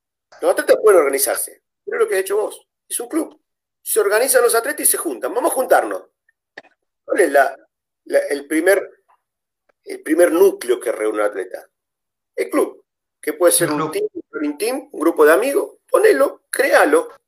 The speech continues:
Speaker 1: y te institucionalizás. Existís ya como club. Si los clubes son las reuniones de atletas y las asociaciones son las reuniones de, las asociaciones regionales y las federaciones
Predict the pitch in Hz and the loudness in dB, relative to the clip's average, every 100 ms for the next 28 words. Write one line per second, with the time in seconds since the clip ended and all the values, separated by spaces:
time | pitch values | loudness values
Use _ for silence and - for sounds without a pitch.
0 | _ _ _ _ _ _ - 214 190 - | _ _ _ _ _ _ -4 0 0 0
1 | 160 190 160 160 165 143 120 95 - - | -4 -4 -4 -2 0 -2 -4 -8 -10 -10
2 | 156 190 - - _ _ _ 180 180 135 | -10 -10 -14 -18 _ _ _ -4 -2 -8
3 | 104 - _ _ _ - _ _ _ _ | -10 -18 _ _ _ -20 _ _ _ _
4 | _ _ _ _ _ - 453 320 - 285 | _ _ _ _ _ -2 2 0 0 0
5 | 311 226 254 202 208 247 214 - - 370 | 2 2 2 0 0 0 0 0 -2 0
6 | 139 - - _ _ _ _ _ _ _ | -2 -2 -12 _ _ _ _ _ _ _
7 | _ _ _ _ - 180 185 185 202 208 | _ _ _ _ 0 4 4 4 2 2
8 | 196 277 254 233 226 175 190 214 214 175 | 0 0 -2 -2 0 0 0 0 0 0
9 | 170 156 _ _ 160 170 - - 202 240 | -2 -4 _ _ -2 -2 -2 -6 -2 0
10 | 214 202 220 220 151 143 180 - _ 120 | 0 -2 -2 2 2 2 -2 -6 _ -2
11 | 123 - 175 208 180 147 - - | -2 2 2 2 0 0 -4 -8